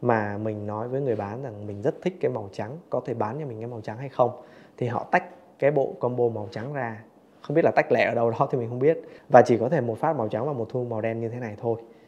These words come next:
Đó, và thật sự rất là thích cái màu trắng này. Hơn hết, quá nhỏ gọn để mang đi đâu đó. Đó là những cái chia sẻ của mình về cái bộ mic D J I Mic hai này.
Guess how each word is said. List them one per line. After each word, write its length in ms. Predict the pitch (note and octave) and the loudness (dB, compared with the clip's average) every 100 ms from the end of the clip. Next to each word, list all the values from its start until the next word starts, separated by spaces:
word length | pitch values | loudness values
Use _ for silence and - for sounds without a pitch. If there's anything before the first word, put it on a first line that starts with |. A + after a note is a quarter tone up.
| _ _ _ - | _ _ _ -6
Đó, 340 | G#2 G#2 A#2+ A2 | -2 -2 -4 -6
và 300 | G#2 G2 G2 - _ - | -8 -8 -14 -20 _ -8
thật 120 | A#2+ | 0
sự 200 | C#3+ - | 0 0
rất 100 | - | 0
là 60 | C#3+ | 0
thích 160 | C#3+ C#3 | 0 -4
cái 120 | B2+ | -4
màu 100 | G#2+ | -4
trắng 200 | G2+ G#2 | -6 -8
này. 100 | C3 - _ _ _ _ _ _ _ _ | -10 -14 _ _ _ _ _ _ _ _
Hơn 180 | - C3 | 2 4
hết, 120 | C3+ - - - _ - - - _ _ _ _ | 4 0 -12 -20 _ -12 -12 -20 _ _ _ _
quá 200 | B2+ D3+ | 10 10
nhỏ 160 | D3+ G2 | 6 2
gọn 220 | A2+ G#2 | 2 2
để 100 | G#2+ | 0
mang 200 | G2+ A2 | -8 -4
đi 100 | A2 | -4
đâu 180 | A2+ G#2 | -2 -6
đó. 120 | G2 - - _ _ - - - | -10 -16 -20 _ _ -20 -12 10
Đó 120 | D#3 | 12
là 80 | E3+ | 12
những 140 | C#3+ | 8
cái 100 | D#3+ | 4
chia 120 | F3 | 2
sẻ 160 | D3+ A2+ | 4 4
của 60 | B2 | 4
mình 240 | A#2 A2+ | 0 0
về 100 | A2+ | -2
cái 100 | A2+ | 0
bộ 120 | D3 D3+ | 0 0
mic 180 | D3 D#3+ | 0 0
D 260 | C#3 C3 | -2 0
J 360 | B2+ - B2 B2 | 0 0 0 0
I 60 | B2 | 0
Mic 220 | E3+ - | 0 2
hai 220 | D3 B2 | 2 4
này. 200 | A2+ | 2